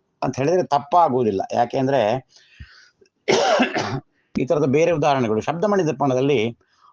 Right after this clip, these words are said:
ವಾಕ್ಯವೇಷ್ಟನದಲ್ಲಿ ವಿಸಂಧಿ ಬರ್-, ಬರಬಹುದು ಅಂತ ಒಂದು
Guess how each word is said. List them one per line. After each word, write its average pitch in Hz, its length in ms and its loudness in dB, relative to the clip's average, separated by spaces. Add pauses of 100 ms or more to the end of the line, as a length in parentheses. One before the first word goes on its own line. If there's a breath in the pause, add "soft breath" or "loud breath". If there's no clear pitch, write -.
(120)
ವಾಕ್ಯವೇಷ್ಟನದಲ್ಲಿ 175 840 2
ವಿಸಂಧಿ 143 580 0 (320)
ಬರ್-, 139 280 0
ಬರಬಹುದು 139 600 2
ಅಂತ 131 240 -4
ಒಂದು 135 520 0